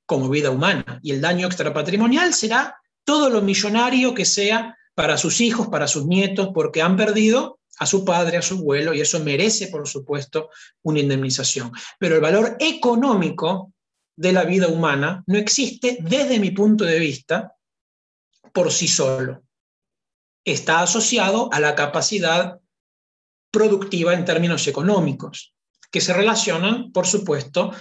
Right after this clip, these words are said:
con la edad, con los ingresos comprobados o comprobables de quien trabaja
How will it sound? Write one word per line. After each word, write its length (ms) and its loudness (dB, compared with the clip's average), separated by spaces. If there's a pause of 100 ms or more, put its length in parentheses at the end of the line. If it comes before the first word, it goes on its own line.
(240)
con 220 0
la 100 2
edad, 360 0 (840)
con 560 -4 (320)
los 240 -2
ingresos 460 0
comprobados 1000 -2 (240)
o 120 -6
comprobables 960 0
de 400 -2 (560)
quien 340 -6
trabaja 720 -6